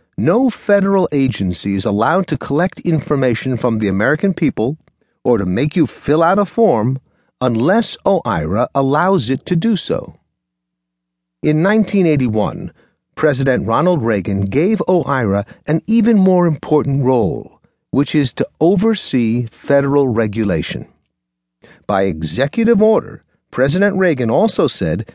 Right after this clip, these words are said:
in a controversial and crucial provision, that regulatory action shall not be undertaken unless the potential benefits to society for the regulation outweigh the potential costs to society.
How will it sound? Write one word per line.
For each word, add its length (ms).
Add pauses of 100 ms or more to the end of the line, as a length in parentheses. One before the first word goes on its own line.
in 140
a 60
controversial 960
and 160
crucial 560
provision, 680 (800)
that 280
regulatory 960
action 540
shall 320
not 420
be 200
undertaken 840 (100)
unless 480
the 140
potential 760
benefits 560
to 160
society 680
for 340
the 100
regulation 800 (400)
outweigh 520
the 140
potential 720 (120)
costs 680
to 160
society. 720